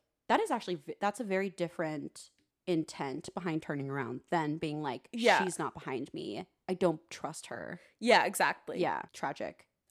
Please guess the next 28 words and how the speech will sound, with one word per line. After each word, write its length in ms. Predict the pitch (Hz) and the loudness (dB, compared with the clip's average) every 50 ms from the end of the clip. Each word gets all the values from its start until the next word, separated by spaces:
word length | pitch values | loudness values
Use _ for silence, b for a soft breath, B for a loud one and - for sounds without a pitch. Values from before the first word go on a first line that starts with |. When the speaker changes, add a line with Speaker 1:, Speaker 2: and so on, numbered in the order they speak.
| _ | _
Speaker 2:
Other 360 | - 220 220 226 247 262 277 - | 4 4 6 6 6 4 4 2
early 280 | - 262 262 262 269 | 2 2 2 2 0
examples 600 | 277 254 - 269 262 269 269 262 277 277 269 254 | -2 -2 -2 -2 -2 0 0 0 0 0 0 -2
are 500 | - - 196 196 196 190 185 185 185 - - - | 0 4 6 6 8 8 6 4 2 -2 -6 -6
the 80 | - 214 | -4 -4
story 480 | - - 190 190 180 180 190 196 - | -2 -2 0 0 2 2 0 0 -2
of 400 | - 170 170 165 160 165 185 - - - | 0 0 2 2 0 0 -2 -8 -18 -6
Francesca 540 | - - 185 196 - 180 165 - - - | 0 0 0 2 0 -2 -4 -4 -2 -2
and 220 | 196 170 - 196 185 | -2 -2 -2 -4 -4
Paolo 500 | - - 156 160 165 180 196 220 226 220 | -2 -2 0 2 4 4 4 4 4 2
in 800 | - - 185 180 170 160 160 156 160 160 151 151 156 160 165 - _ _ _ | -2 -2 0 0 2 2 2 2 0 0 0 -2 -2 -4 -6 -10 _ _ _
Dante's 420 | - 170 170 170 - 202 185 180 | -2 -2 -2 -2 -4 -4 -4 -4
Inferno, 760 | 180 170 170 - - 160 160 165 175 180 196 214 233 262 277 b b b b b b b b - | -4 -6 -6 -6 -4 -2 -2 0 2 2 2 2 2 0 -2 b b b b b b b b -2
which 400 | 190 208 190 185 - - - - - | 2 2 4 2 2 -4 -10 -6 -4
is 160 | 185 170 - | -4 -4 -4
basically 380 | - 180 170 - - - 180 165 | -4 -6 -4 -6 -6 -6 -6 -6
this 180 | 175 180 - | -4 -6 -4
couple 600 | - - 233 233 - 233 233 226 226 233 226 - _ - _ _ - | -2 -2 0 2 2 4 4 4 4 2 -2 -6 _ -20 _ _ 2
that, 300 | 190 180 175 175 175 - - - _ | 4 6 6 6 4 2 -4 -16 _
they 160 | - 208 262 | -4 -2 0
were 220 | 254 240 269 302 330 | 2 4 4 4 4
a 60 | 311 | 4
real 240 | 262 214 196 196 214 | 4 4 4 4 4
couple 400 | - - 202 - - 190 180 - | 4 2 -2 0 4 4 4 4
in 160 | - 175 175 | 2 2 0
the 240 | 175 170 165 160 - - | 0 2 0 0 -2 -2
fourteenth 460 | - 185 170 - - 190 185 180 - | -4 -4 -4 -4 -6 -6 -6 -4 -2
century 580 | 190 180 190 - - 175 147 107 113 170 - | -2 -2 -2 -2 -4 -4 -4 -4 -4 -6 -8